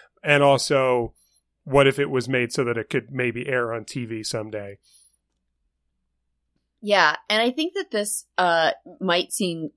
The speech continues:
Speaker 2: kind of like a, a non sequitur to, um, this time travel thing, but I, I think it brings up a good point, which I wanna start with, uh,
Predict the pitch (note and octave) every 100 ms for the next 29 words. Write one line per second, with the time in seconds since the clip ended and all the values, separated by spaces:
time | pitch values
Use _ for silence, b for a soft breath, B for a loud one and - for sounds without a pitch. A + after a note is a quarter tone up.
0 | - - A3+ A3 F#3 E3 D#3+ E3 D#3 -
1 | - D#3+ D#3 D3+ D#3 D#3 - D3+ D3 D3
2 | - D#3+ D3 D3 - D3+ C#3+ C#3 - _
3 | _ _ D#3 E3+ _ _ D#3+ E3+ - A3
4 | A3 G#3 E3 E3 D#3+ D#3 D#3+ F3 - -
5 | F#3 F#3+ D4 C#4+ G#3+ G3 F3+ - E3+ G#3
6 | - E3 D#3 E3 D3+ D3+ D#3 G#3 G3 D#3+
7 | D3+ D#3 _ _ _ _ _ _ _ E3
8 | D#3 D3+